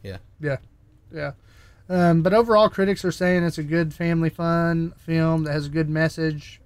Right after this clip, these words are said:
Speaker 2: of friendship. Um, definitely something fun to go watch with your kids. And, you know, that's, I think that's all you expect out of a movie like that.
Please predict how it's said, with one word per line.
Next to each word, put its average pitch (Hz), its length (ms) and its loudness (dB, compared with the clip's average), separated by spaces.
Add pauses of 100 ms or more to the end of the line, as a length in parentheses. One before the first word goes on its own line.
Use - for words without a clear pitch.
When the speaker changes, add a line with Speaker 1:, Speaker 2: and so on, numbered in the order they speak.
Speaker 2:
of 143 160 -16
friendship. 190 600 0 (560)
Um, 143 480 -6 (500)
definitely 147 560 -4 (380)
something 151 360 -6
fun 147 220 -2
to 143 60 -4
go 147 100 -2
watch 143 280 -2
with 139 140 -14
your 156 80 -12
kids. 143 580 -4 (220)
And, 180 360 -6
you 247 100 -2
know, 165 120 4
that's, 185 160 2
I 180 100 0
think 185 160 0
that's 180 180 0
all 175 120 4
you 165 140 6
expect 156 400 -2
out 165 160 2
of 156 80 -2
a - 20 -4
movie 165 200 -2
like 160 240 0
that. 165 240 2